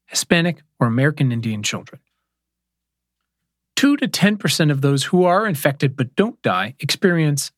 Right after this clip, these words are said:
this long covid issue. So the F D A, who's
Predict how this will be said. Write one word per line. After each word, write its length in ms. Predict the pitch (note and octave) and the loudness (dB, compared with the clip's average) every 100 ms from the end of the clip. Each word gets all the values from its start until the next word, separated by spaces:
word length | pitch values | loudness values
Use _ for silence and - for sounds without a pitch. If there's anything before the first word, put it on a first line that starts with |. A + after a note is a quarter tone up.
| _ - | _ -2
this 220 | C3+ C3+ | -2 0
long 340 | B2 B2 A#2+ | -2 0 -2
covid 440 | A#2+ - A2 - - _ _ _ _ _ - | -4 -4 -4 -6 -16 _ _ _ _ _ -6
issue. 320 | - - C#3+ - _ _ _ _ _ _ _ _ _ _ _ _ _ _ - | -4 -4 -8 -18 _ _ _ _ _ _ _ _ _ _ _ _ _ _ -4
So 140 | - | 0
the 160 | F3+ G3 | 2 2
F 140 | G3+ | 0
D 180 | A3+ F3+ | 2 2
A, 160 | D3 D#3+ | 2 0
who's 320 | C#3 D3 | -2 -2